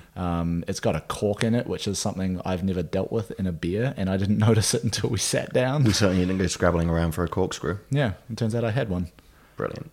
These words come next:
Speaker 1: Um,
Speaker 2: Um,
Speaker 1: so
Speaker 2: what,
Speaker 1: yeah.
Speaker 2: what I also like about it is that we were looking for more information on it, and the, the label doesn't give us anything, so much so that we don't even know if it was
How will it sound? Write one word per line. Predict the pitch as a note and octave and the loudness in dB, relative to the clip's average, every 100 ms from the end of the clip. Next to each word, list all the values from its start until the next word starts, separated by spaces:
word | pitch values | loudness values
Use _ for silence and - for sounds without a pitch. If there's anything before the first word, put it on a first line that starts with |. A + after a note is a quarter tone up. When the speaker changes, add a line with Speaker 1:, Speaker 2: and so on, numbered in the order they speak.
| - | -4
Speaker 1:
Um, | A2+ A2+ | 0 4
Speaker 2:
Um, | G#2+ A#2 A2+ - _ - | 4 4 2 -4 _ -2
Speaker 1:
so | - | 6
Speaker 2:
what, | A#2+ | 6
Speaker 1:
yeah. | G#2+ | 6
Speaker 2:
what | A2 A2+ | 6 8
I | |
also | A2+ B2 F#2 | 8 6 2
like | G#2 - | 0 0
about | E2+ F2 | 0 2
it | - - _ G2 | 0 -6 _ -2
is | F2 - | -2 0
that | F#2 - - _ _ | -2 -2 -10 _ _
we | F#2+ | 4
were | F2+ | 6
looking | F#2+ G#2 | 6 4
for | F2+ | 2
more | F#2 F#2 | 4 6
information | F2 F#2 F2+ E2+ F2 | 4 2 0 2 0
on | E2+ | 0
it, | - - | -2 -4
and | E2+ E2+ E2+ - - - | 0 2 0 -4 -10 0
the, | G#2+ - | 2 2
the | A2 G2 | 4 4
label | F#2+ A#2+ G2 | 6 4 2
doesn't | F2+ F2 F2 | 2 0 0
give | F2 | -2
us | E2+ | -2
anything, | - B2 G#2+ D#2+ E2+ | 0 0 0 -2 -2
so | G2+ | 0
much | G2+ - | 0 2
so | G2 | 0
that | F2 - G2 | 0 -2 0
we | |
don't | F#2 C3+ | 4 4
even | G#2+ | 4
know | F2 E2+ - - - | 4 4 0 -6 -4
if | G#2+ - | -4 -4
it | F#2+ | -4
was | F2 | -6